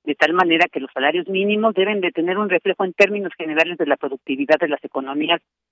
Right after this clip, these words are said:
y cuidar que la inflación no supere estos aumentos salariales. Sin embargo, también la especialista en economía fiscal y financiera precisó que se espera que este aumento salarial se logre aplicar a todas las profesiones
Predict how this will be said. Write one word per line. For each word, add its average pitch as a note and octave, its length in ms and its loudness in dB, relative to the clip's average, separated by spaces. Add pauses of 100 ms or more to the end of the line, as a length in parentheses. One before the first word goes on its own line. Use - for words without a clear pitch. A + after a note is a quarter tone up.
(100)
y G#3 100 0
cuidar F3 380 4
que - 100 -6
la E3 60 4
inflación D#3 400 0
no D#3+ 100 2
supere C#3+ 340 0
estos - 240 -8
aumentos B2 380 -4
salariales. F3+ 540 6 (420)
Sin A#3 120 4
embargo, F3 300 4
también E3 420 2
la F#3 60 0
especialista D3+ 480 -8
en F3 80 -2
economía C#3 380 -8
fiscal D#3+ 360 0
y D3+ 40 -6
financiera D#3+ 580 4
precisó D#3+ 380 -2
que A3+ 140 2
se - 80 -6
espera A#3 360 6
que A3+ 100 4
este A#3+ 160 2
aumento G3 340 -2
salarial E3 520 2
se E3+ 80 -6
logre E3+ 280 0
aplicar D#3 380 2
a D#3 80 6
todas E3 200 2
las D#3+ 120 -6
profesiones F3 640 -2